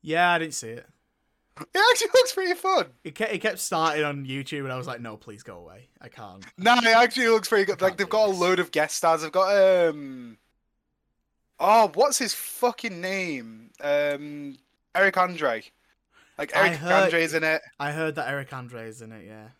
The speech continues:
Speaker 2: Yeah, he, he looks fun in it. Like, all the, um, all the shit that they're doing looks really funny. They've got a, um, a guy, like,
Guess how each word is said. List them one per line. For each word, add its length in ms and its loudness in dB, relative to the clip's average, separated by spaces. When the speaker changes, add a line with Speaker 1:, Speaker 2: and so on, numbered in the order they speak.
Speaker 2:
Yeah, 320 2
he, 220 0
he 180 -4
looks 280 -4
fun 260 -2
in 100 -6
it. 220 -2
Like, 220 0
all 180 2
the, 340 2
um, 440 0
all 120 4
the 100 -6
shit 260 -4
that 100 -12
they're 80 -8
doing 400 -4
looks 220 -10
really 260 -8
funny. 320 -6
They've 140 -10
got 240 0
a, 320 -2
um, 240 -16
a 100 0
guy, 520 2
like, 300 -4